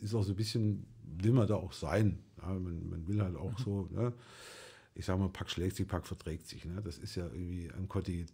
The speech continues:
Speaker 1: deut-, deutlich sp-, spürbar. Ich habe in der Ecke gewohnt, äh, zwei Jahre lang, sehr nah in der Ecke. Also ich habe am Pa-, Paul-Lincke-Ufer gewohnt, das ist genau zwischen Neukölln und Kreuzberg, also dem klassischen S O sechsunddreißig.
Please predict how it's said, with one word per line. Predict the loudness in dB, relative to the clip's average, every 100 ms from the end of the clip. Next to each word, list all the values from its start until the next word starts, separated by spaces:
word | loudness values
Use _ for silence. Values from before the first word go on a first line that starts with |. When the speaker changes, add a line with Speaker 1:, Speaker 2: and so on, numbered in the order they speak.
| _
Speaker 1:
deut-, | -4 -4 -2
deutlich | -4 -4 -8 -10 -12 -6
sp-, | -6 -8 -8
spürbar. | -4 4 4 4 2
Ich | 4
habe | 6
in | 6
der | 4
Ecke | 2 2
gewohnt, | 0 -2 -2 -2 -6
äh, | -10 -10 -10 -12 -8
zwei | -6 -4
Jahre | -4 -6
lang, | -6 -8 -6 -8 -8 -10 -10 0
sehr | 2 4
nah | 4 2
in | 0
der | -2 -8
Ecke. | -6 -6 -8 -16 -16 -14 -6
Also | 2
ich |
habe | 4 4
am |
Pa-, | 2 0
Paul-Lincke-Ufer | 2 2 4 4 2 0 0
gewohnt, | 0 0 -2
das | -6
ist | -4
genau | -2 -2
zwischen | -2 0 2
Neukölln | 2 2 2 2
und | 2
Kreuzberg, | 0 -4 -4 -4 -4
also | -4 -4 -2
dem | 0
klassischen | 4 4 4 2 2
S | 2
O | 2
sechsunddreißig. | 2 0 -2 -2 -4 -4